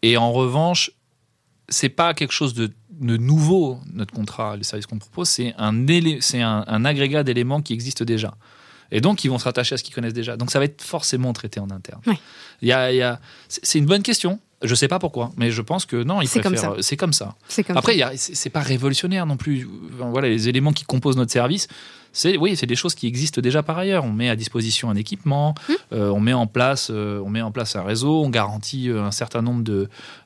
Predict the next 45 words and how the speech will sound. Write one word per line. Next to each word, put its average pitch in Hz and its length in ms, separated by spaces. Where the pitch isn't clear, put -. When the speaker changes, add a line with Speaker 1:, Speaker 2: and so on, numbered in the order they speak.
Speaker 1:
euh, 101 80
de 101 140
métriques, 151 580
euh, 101 480
on 101 80
a 98 60
une 95 80
clause 104 160
de 110 80
responsabilité. 131 960
Enfin, 123 140
voilà, 131 220
Speaker 2:
Hmm. 113 100
Speaker 1:
on, - 1040
bon, 120 160
on 120 80
met 127 100
en 123 80
place 147 160
quelque 117 140
chose - 160
qui, 110 280
qui - 100
connaissent 160 400
et 113 60
donc 120 180
ils 117 60
se - 60
rattachent 127 260
à 143 60
ça. 139 120
Mais 117 100
c'est 110 140
l'ensemble 143 600
qu'il - 160
n'y 143 80
a 135 60
pas, 160 380
euh, 120 160
forcément 127 400
la 135 100
cohérence 123 400
qu'ils 120 120
connaissent 127 260
habituellement. 110 340